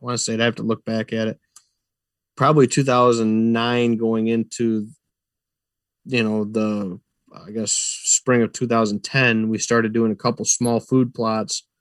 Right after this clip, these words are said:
um, on a couple of the power line right away that goes through it,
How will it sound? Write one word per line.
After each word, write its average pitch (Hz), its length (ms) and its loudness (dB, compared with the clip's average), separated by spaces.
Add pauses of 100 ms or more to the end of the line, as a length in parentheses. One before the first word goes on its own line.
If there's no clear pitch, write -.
(460)
um, 110 280 0
on 107 120 2
a 107 40 0
couple 110 400 0
of 101 80 -2
the 101 100 -6
power 135 400 2
line 110 240 2
right 104 200 0
away 104 200 -2
that 104 140 -6
goes 110 260 0
through 107 340 0
it, - 120 -8